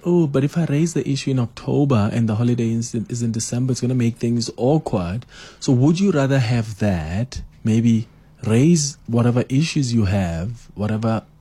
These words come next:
makes you uncomfortable before the actual holiday, because at least then you can decide if maybe it's not resolved and you're uncomfortable, you can decide, "I'm not going." Or maybe it's gonna be resolved and you become part of the family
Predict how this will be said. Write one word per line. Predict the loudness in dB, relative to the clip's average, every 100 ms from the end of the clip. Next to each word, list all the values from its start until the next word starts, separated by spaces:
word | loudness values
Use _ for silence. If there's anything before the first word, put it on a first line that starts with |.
| -4
makes | 2 2 2 0
you |
uncomfortable | 2 0 -2 -2 -2 -4 -6 -4 -4 -6 -8 _ 0
before | 0 0 2 4 4
the | 2 -4
actual | -8 -6 -8
holiday, | -6 -2 -2 -2 -4 -4
because | -6 -4 -4 -4
at | -2
least | -2 -2
then | 0 0 0 -4 -14 -20 -20 _ _ 0
you | 0
can | 2 0
decide | 0 -2 0 0 0 -4 -6 -10
if | -6
maybe | 0 2 2
it's | 0 -2
not | -4
resolved | -2 -2 0 -2 -2
and |
you're | -2
uncomfortable, | -2 -4 -4 -4 -6
you | -4
can | -4
decide, | -4 -4 -4
"I'm | -4
not | -4
going." | 0 2 0 -6 -18 -20 -20 -14
Or | -6
maybe | 0 2 2
it's | 2
gonna | 0
be | 0 0
resolved | 2 2 2 0
and | -4
you | -2
become | -2 -2 -2 -4 -2
part | -2
of | -2 -4
the | -4
family | 0 2 4 4 2 0